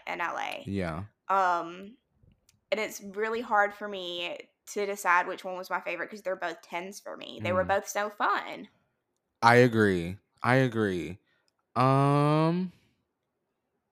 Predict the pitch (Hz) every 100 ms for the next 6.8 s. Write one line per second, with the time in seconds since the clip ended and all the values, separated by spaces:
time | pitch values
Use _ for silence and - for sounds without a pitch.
0 | _ _ _ _ _ _ _ _ - 175
1 | 208 208 - - 143 170 190 170 139 135
2 | 135 180 - 131 127 - 113 - 117 143
3 | 160 - - 110 107 107 110 120 - 113
4 | 107 123 139 156 - 120 101 92 87 82
5 | 104 _ _ _ - 110 - 117 107 104
6 | 101 101 - 254 101 107 104 104